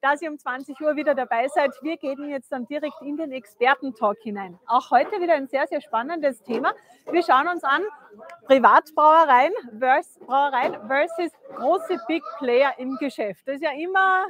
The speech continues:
so eine kleine Diskussionsrunde dabei und auch die schauen wir uns heute an. Also seid gerne wieder dabei, währenddessen wir hier noch ein bisschen feiern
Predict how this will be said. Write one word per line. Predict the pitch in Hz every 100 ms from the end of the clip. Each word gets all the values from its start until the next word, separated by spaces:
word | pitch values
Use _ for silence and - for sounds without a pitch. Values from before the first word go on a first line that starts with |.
| 302 -
so | 302
eine | 285 285
kleine | 302 254 294 285 277
Diskussionsrunde | 247 302 - 277 269 277 320 359 370 294 277 _ _ -
dabei | 254 254 254 254
und | 254
auch | 247
die | -
schauen | 226 226
wir | 240
uns | 220 226
heute | 220 214
an. | 233
Also | 247 254
seid | 262 277 294 -
gerne | 277 285 311
wieder | 285 254
dabei, | 233 226 247
währenddessen | 254 233 220 226 233
wir | 247
hier | 247
noch | 220 220
ein | 208
bisschen | 233 226 214
feiern | 220 220